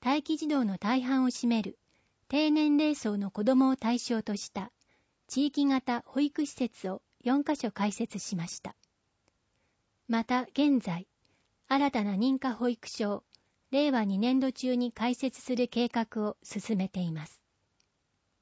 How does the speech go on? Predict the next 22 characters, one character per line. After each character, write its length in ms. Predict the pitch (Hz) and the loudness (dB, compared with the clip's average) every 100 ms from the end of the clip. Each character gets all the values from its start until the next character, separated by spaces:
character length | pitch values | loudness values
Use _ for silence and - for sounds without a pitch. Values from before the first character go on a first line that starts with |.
| _ _ _ _ _ _ _ _ _ _ - | _ _ _ _ _ _ _ _ _ _ -2
地 180 | 262 | 2
域 180 | 302 302 | 4 6
型 300 | 294 294 294 | 6 6 4
保 120 | 247 | 6
育 240 | 269 - 294 | 4 4 2
施 20 | |
設 300 | - 262 - | 4 0 0
と 120 | - | -2
は、 160 | 175 175 _ _ _ _ _ _ | -2 -2 _ _ _ _ _ _
市 100 | - | -4
町 160 | - 294 | 4 6
村 240 | 320 262 | 6 4
に 180 | 202 185 | 6 4
よ 100 | 175 | 4
る 160 | 165 - 226 | 0 2 6
認 180 | 254 | 8
可 160 | 262 269 | 8 6
事 140 | 277 | 4
業 180 | 233 196 | 4 2
と 140 | - 175 | 2 -4
し 140 | - | -6
て、 180 | - | -10